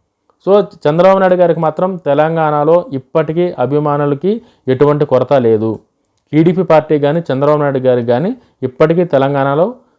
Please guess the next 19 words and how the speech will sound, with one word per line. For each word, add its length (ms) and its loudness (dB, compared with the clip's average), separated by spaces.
విపరీతమైన 580 2
ఫ్యాన్ 260 -4
ఫాలోయింగ్ 340 0
ఉంది. 280 -4
ఖచ్చితంగా 640 2
ఆ 140 4
ఫ్యాన్ 300 -2
ఫాలోయింగ్ 400 0
ఓటు 240 0
బ్యాంక్ 280 -2
కూడా 280 2
మారేట-, 380 0
మారే 420 0
ఛాన్స్ 220 -4
ఇంకా 200 0
ఎక్కువ 240 -2
ఉంది. 160 -6
రానున్న 340 4
రోజుల్లో 440 2